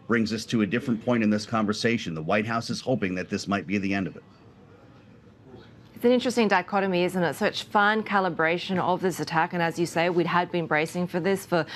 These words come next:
Speaker 2: over a week, and at the same time, closer than ever to a broader regional conflict. And I do wonder, eh, the way that things stand now, eh, with no further developments, does it allow both sides perhaps to claim a degree of victory here?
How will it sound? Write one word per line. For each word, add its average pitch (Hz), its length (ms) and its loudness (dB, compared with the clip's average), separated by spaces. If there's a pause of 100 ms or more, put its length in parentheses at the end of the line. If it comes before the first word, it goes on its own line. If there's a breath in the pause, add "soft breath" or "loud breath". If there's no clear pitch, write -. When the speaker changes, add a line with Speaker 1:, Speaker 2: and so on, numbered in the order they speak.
(240 loud breath)
Speaker 2:
over 185 340 2
a 170 80 2
week, 175 540 2
and 180 240 2
at 180 80 0
the 190 80 0
same 185 240 0
time, 175 340 2
closer 180 340 -2
than 170 160 0
ever 160 280 0
to 165 340 0
a 160 60 0
broader 170 320 0
regional 156 360 0
conflict. 180 420 0
And 202 100 2
I 202 60 2
do 240 180 -2
wonder, 202 400 4 (460 loud breath)
eh, - 100 -2 (240)
the 254 80 6
way 262 260 4
that 262 160 2
things 214 260 4
stand 180 320 2
now, 170 600 2
eh, - 100 0
with 185 240 2
no 202 220 4
further 190 360 2
developments, 214 600 0
does 208 160 2
it 202 80 4
allow 208 320 4
both 190 320 0
sides 175 340 2
perhaps 165 500 0
to 165 60 -2
claim 175 440 0
a - 20 -2
degree 160 540 0 (360 loud breath)
of 175 140 2
victory 202 420 0
here? 233 300 2